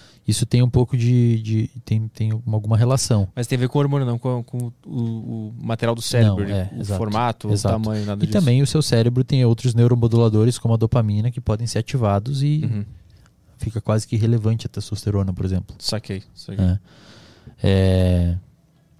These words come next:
Speaker 1: Mas esse é o principal ponto, Arthur. O nosso cérebro, ele é maleável. E você que tá assistindo, se submeta a situações que vão direcionar o seu cérebro a uma, a um comportamento adaptativo.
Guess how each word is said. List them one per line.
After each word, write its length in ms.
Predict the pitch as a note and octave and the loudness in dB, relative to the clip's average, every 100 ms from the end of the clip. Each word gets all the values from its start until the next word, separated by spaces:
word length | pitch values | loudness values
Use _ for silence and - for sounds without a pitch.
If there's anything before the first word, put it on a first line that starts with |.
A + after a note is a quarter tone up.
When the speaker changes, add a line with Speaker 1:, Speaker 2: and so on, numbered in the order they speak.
| _ - _ _ | _ -20 _ _
Speaker 1:
Mas 180 | G#2+ G2+ | 2 4
esse 160 | B2+ | 2
é 20 | E3 | 2
o 40 | |
principal 400 | D3+ D3 - D3 | 2 2 2 0
ponto, 340 | - A2 F#2+ | 2 0 0
Arthur. 320 | F#2 - F2+ - - _ _ _ - - - - _ _ _ - - - - - | -4 0 -2 -4 -18 _ _ _ -20 -20 -20 -20 _ _ _ -20 -20 -20 -20 -8
O 40 | F#2+ | 0
nosso 280 | F#2+ - | 0 0
cérebro, 420 | - - G2+ B2+ C3 | 0 2 2 2 2
ele 120 | B2+ | 2
é 40 | |
maleável. 680 | B2 C3 D3 G#2+ G#2 F#2 F2 - - - - - - - | 2 2 2 2 2 0 -2 -6 -20 -20 -20 -20 -20 -10
E 500 | - G2 F#2+ F#2+ F#2+ F#2 | -4 0 0 0 -2 0
você 340 | G2+ - B2+ | -2 2 0
que 80 | - | 2
tá 100 | C3 | 0
assistindo, 680 | A#2 A#2+ - - B2+ D3 D3+ _ _ _ _ _ _ - | 0 0 -2 0 0 0 -2 _ _ _ _ _ _ -4
se 180 | - C3+ | 0 2
submeta 540 | - D3 C3+ C#3 - | 2 2 4 2 0
a 20 | |
situações 640 | - F3+ E3 D#3 C#3+ D3+ - | -4 -2 0 0 2 0 0
que 100 | D3 | 0
vão 160 | C#3+ | 2
direcionar 560 | C#3 D3+ D#3 - D3 C3 | 2 0 0 0 0 -2
o 40 | |
seu 140 | C#3+ D3 | -2 -6
cérebro 500 | - A#2 C3 C3+ C#3+ _ - - _ _ _ _ | -2 0 0 0 -2 _ -20 -20 _ _ _ _
a 120 | - A2+ | -2 0
uma, 600 | B2+ C3 C3 C3 B2+ B2+ _ _ | 2 0 2 0 0 -4 _ _
a 60 | A2+ | -2
um 80 | A2+ | 0
comportamento 560 | C3 C3 B2 C3 C3 | 0 0 0 -2 -2
adaptativo. 800 | C3 C3+ - D3+ - C3+ C3+ | -4 -8 -6 -8 -4 -6 -4